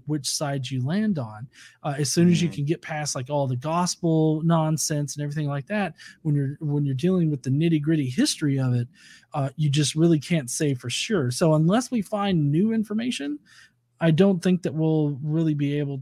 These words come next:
Speaker 1: to determine whether or not he was historical. Like, as far as
Speaker 2: Okay.
Speaker 1: a hundred percent.
Speaker 2: Yeah, yeah, yeah. Um, what would convince you, um,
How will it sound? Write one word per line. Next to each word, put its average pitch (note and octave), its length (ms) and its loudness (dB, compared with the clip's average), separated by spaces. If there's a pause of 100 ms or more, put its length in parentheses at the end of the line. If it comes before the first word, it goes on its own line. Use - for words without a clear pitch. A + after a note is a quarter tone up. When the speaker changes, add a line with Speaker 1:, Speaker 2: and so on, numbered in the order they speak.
Speaker 1:
to C3 520 -2
determine C3+ 640 -2
whether B2 260 -2
or A#2 60 -6
not A2+ 300 -8 (440)
he C#3+ 120 -6
was A#2+ 180 -6
historical. G#2+ 580 -16 (1080)
Like, D3+ 320 4
as D3+ 200 4
far D#3 220 6
as C3+ 120 2
Speaker 2:
Okay. A#2+ 60 -4
Speaker 1:
a - 20 -8
hundred D#3+ 240 2
percent. B2+ 440 -2 (720)
Speaker 2:
Yeah, B2+ 300 8
yeah, G#2+ 340 2
yeah. F#2+ 360 -4 (600)
Um, B2 560 4 (1000)
what C3 320 0
would F#3 340 0
convince C3 520 -4
you, G2+ 440 -8 (180)
um, G2 840 -8